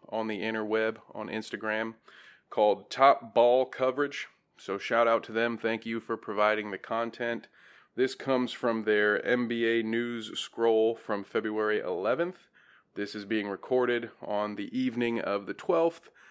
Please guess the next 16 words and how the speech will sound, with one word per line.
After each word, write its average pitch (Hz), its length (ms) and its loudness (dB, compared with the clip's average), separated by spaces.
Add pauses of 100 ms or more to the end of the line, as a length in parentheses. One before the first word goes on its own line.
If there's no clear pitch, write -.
(180)
and 117 140 -2
you 131 140 2
will 120 120 4
all 113 200 6
be 113 180 -4
seeing 110 420 -4
it 104 240 -4 (140)
likely 107 440 0
on 104 340 -2
the, 101 120 -6 (420)
hearing 117 300 0
it, - 160 -6 (220)
so 104 300 -10 (840)
I 107 80 -8
should 104 260 -6
say, 110 260 -2